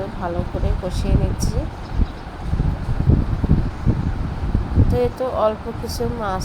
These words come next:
ছিল ফ্রিজের মধ্যে, এটা আমাদের অঞ্চলে চেলা মাছ বলে, আপনাদের অঞ্চলে কী বলে হয়তো অন্য কিছু বলে। তো আমাদের অঞ্চলে এটাকে চেলা মাছ বলে। তো আমি ভালো করে লবণ টবণ দিয়ে মেখে ধুয়ে রেখে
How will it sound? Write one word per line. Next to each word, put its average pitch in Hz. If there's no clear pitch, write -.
ছিল 196
ফ্রিজের 202
মধ্যে, -
এটা 233
আমাদের 220
অঞ্চলে -
চেলা 196
মাছ 185
বলে, -
আপনাদের -
অঞ্চলে -
কী -
বলে 190
হয়তো 190
অন্য 180
কিছু -
বলে। -
তো 233
আমাদের 208
অঞ্চলে 214
এটাকে 214
চেলা 196
মাছ -
বলে। -
তো -
আমি -
ভালো -
করে 202
লবণ 185
টবণ 190
দিয়ে 180
মেখে 196
ধুয়ে 185
রেখে 185